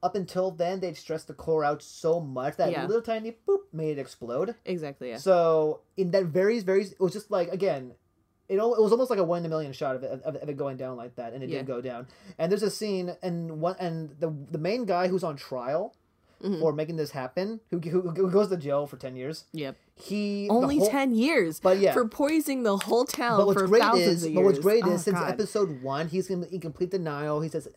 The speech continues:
Speaker 1: "I'm not at fault. Everyone else sucks. Like, no, I did everything right." And even at the trial, he's like, "No, I did everything right." But he's still kind of lying at the end to try and weasel his way out, to try and make him seem, make himself seem like he wasn't even, he wasn't the one doing that. But he was still just like, the whole entire time during the trial, he's shaking his head going, "Nope, nope,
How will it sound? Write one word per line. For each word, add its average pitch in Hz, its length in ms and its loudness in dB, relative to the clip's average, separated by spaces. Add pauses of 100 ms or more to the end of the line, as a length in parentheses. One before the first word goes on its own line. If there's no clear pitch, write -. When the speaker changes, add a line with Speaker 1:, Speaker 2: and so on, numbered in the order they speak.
(140)
Speaker 1:
"I'm 120 140 -12
not 170 160 -4
at 190 100 -6
fault. 165 380 0
Everyone 156 320 -4
else 160 180 -6
sucks. 135 400 -4
Like, 139 240 -8
no, 147 220 -6
I 135 100 -4
did 156 120 -2
everything 165 280 -8
right." 143 320 -8 (320)
And 180 140 2
even 220 120 2
at 208 100 -2
the 196 60 -2
trial, 180 460 0
he's 147 220 -8
like, 139 420 -2
"No, 196 300 0
I 147 80 -2
did 160 100 -2
everything 160 320 -2
right." 156 420 0
But 165 160 -4
he's 170 120 -8
still - 240 2
kind 175 340 -8
of 143 80 -8
lying 123 320 -12
at 165 140 -12
the 185 160 -4
end 190 180 -6
to 170 80 -8
try 156 240 -2
and 156 160 -6
weasel 147 240 -6
his 139 120 -6
way 131 200 -4
out, 131 200 -6
to 160 40 -10
try 151 140 -6
and 151 80 -6
make 151 80 -8
him 151 100 -8
seem, 147 260 -10 (140)
make 170 140 -6
himself 156 280 -4
seem 156 160 -8
like 139 120 -10
he 139 60 -10
wasn't 143 200 -8
even, 139 280 -12 (100)
he 156 80 -8
wasn't 139 280 -6
the 135 60 -10
one 135 240 -10
doing 127 240 -10
that. 165 240 -8 (580)
But 160 80 -2
he 180 80 2
was 202 120 0
still 233 180 6
just 185 140 -6
like, 147 240 -2
the 151 80 -4
whole 185 80 2
entire 202 200 2
time 202 200 -2
during 160 100 -4
the 156 80 -6
trial, 180 240 2
he's 139 140 -8
shaking 135 160 -10
his 170 100 -6
head 190 160 -2
going, 151 260 -8
"Nope, 165 380 -16
nope, 175 160 -14